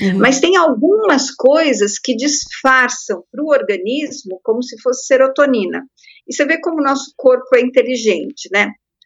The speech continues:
Speaker 2: O chocolate, o chocolate não o chocolate, é, doce, aquele, aquela massa de chocolate que a gente tem.
Speaker 1: Uhum.
Speaker 2: O chocolate meio amargo. Ele engana o, o cérebro. Quando você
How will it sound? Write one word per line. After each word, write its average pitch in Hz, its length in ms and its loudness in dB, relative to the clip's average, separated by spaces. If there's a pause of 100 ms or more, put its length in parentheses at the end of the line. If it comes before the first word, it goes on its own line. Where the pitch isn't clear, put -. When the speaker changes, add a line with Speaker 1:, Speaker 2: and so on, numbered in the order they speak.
(100)
Speaker 2:
O 233 60 -2
chocolate, 269 760 2
o - 40 -10
chocolate 254 580 -2
não 262 140 -4
o 294 60 -8
chocolate, 226 1600 0
é, - 180 0
doce, 190 460 2
aquele, 185 240 2
aquela 202 400 2
massa 208 440 2
de 175 120 -12
chocolate 185 540 -2
que 202 80 -6
a 185 40 -4
gente 196 340 -8
tem. 175 280 -2
Speaker 1:
Uhum. 220 320 2
Speaker 2:
O - 60 -8
chocolate 269 640 2
meio 254 280 4
amargo. 190 640 -2 (160)
Ele 226 140 2
engana 311 800 -2
o, 240 360 0
o 254 40 -4
cérebro. 247 680 0 (320)
Quando 262 260 0
você 294 320 -4